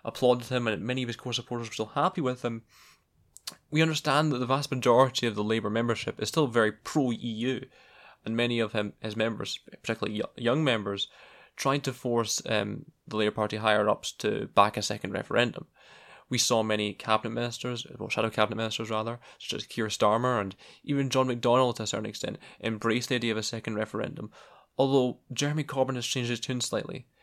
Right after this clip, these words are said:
He talks about a people's Brexit, a workers' Brexit rather, but he's consistently said that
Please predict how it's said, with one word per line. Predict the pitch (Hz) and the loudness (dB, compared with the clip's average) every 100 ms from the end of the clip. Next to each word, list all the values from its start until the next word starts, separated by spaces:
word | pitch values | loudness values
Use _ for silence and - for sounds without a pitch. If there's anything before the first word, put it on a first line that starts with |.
| - _ | -20 _
He | 139 | -10
talks | - 156 156 | -2 0 0
about | 139 123 117 - - | -2 0 0 0 -8
a | |
people's | - 156 151 120 | -8 -6 -6 -8
Brexit, | - 107 - - - - - | -4 -4 -4 -8 -12 -14 -8
a | 101 | 0
workers' | 120 120 107 | 0 0 -6
Brexit | - 104 - | -8 -10 -8
rather, | 104 110 | -8 -8
but | 110 104 - - - - _ _ _ - | -2 0 0 -6 -20 -20 _ _ _ -4
he's | 131 - | -4 -2
consistently | 127 120 120 123 117 | -2 0 -2 -2 -2
said | - 110 107 104 | 0 0 0 -2
that | 104 - | -4 -4